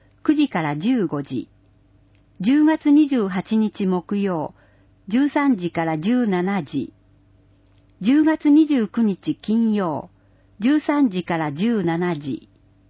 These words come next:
十一月二日火曜、十時から十五時。十一月四日木曜、十時から十六時。知的障害者コース日程表。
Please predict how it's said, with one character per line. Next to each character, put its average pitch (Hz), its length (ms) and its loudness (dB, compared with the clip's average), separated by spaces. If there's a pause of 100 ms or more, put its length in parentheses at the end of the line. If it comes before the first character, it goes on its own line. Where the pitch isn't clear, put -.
(580)
十 277 320 2
一 277 240 0
月 262 300 -2
二 240 300 -6
日 220 300 -6 (220)
火 214 180 -4
曜、 202 400 -2 (500)
十 262 320 2
時 185 140 -4
か 156 140 -4
ら 139 160 -4
十 208 280 -2
五 135 180 -4
時。 - 300 -12 (680)
十 262 220 2
一 285 200 -2
月 277 300 0
四 240 200 0
日 - 440 -8
木 196 380 -4
曜、 190 380 -2 (480)
十 254 280 0
時 180 140 -6
か 151 140 -6
ら 143 140 -4
十 185 280 -2
六 170 340 -6
時。 98 260 -12 (1600)
知 - 120 -16
的 311 140 2 (160)
障 302 220 2
害 294 200 2
者 269 200 -4
コ 254 200 -2
ー 202 60 -4
ス - 340 -6
日 180 200 -4 (120)
程 196 320 -4
表。 165 320 -6